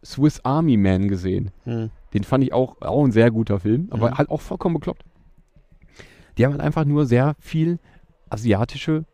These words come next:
Speaker 1: einen Cast dafür gesucht. Ähm,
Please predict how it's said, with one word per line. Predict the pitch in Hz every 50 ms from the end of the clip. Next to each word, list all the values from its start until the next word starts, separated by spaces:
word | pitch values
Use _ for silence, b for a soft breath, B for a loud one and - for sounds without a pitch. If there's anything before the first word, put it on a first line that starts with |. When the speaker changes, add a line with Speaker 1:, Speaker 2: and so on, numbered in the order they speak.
| _ _ _ _ _ _ _ _ - _ _ _ _ _ _ _ -
Speaker 1:
einen | - 135 -
Cast | - 208 208 190 135 - - - _ - -
dafür | - 101 - - - 90 92 95 101 _ _ _ -
gesucht. | - 104 92 98 98 90 - - - b b b b b b b b b b b b b b -
Ähm, | - 113 107 104 107 104 104